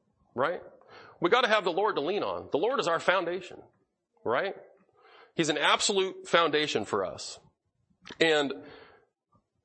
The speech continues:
there's no other foundation I'd rather have. You know, it amazes me sometimes when I read through the Old Testament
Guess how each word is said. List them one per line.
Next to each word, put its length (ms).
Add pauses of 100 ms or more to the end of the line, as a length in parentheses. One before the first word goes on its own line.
(200)
there's 180
no 140
other 160
foundation 460
I'd 140
rather 220
have. 260 (800)
You 120
know, 240
it 120
amazes 380
me 120
sometimes 460
when 100
I 40
read 180
through 100
the 100
Old 140
Testament 460